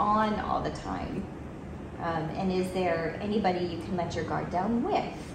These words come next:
Do you have any true community in your church or anywhere?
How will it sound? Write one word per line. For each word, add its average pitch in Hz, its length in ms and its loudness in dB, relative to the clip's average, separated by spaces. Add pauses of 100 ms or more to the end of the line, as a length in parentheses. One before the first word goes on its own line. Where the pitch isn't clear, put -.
(340)
Do 185 80 -4
you 196 60 0
have 180 180 -2
any 185 280 -2 (180)
true 226 320 4
community 165 540 -2
in - 100 -4
your 165 100 -4 (100)
church 214 320 0 (140)
or 80 160 -2 (640)
anywhere? - 500 0